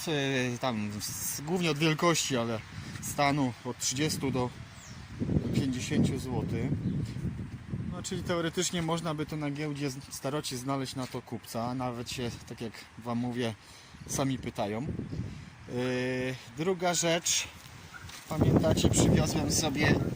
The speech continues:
ze wsi, yy, takie coś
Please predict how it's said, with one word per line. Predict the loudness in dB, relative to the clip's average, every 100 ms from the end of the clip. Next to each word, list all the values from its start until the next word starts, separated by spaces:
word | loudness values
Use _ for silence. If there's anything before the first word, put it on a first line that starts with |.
| -4 0
ze | 4 6 8
wsi, | 6 6 6
yy, | 6 4 0 -8 -12 -14 -12 -12 -12 -4 0 2 4 4 4 4 0 -8 -10 -10 -10 -10 -12 -14 -14 -16 -16 -16 -10 -2
takie | -2 0 2
coś | 2 4 4 4 4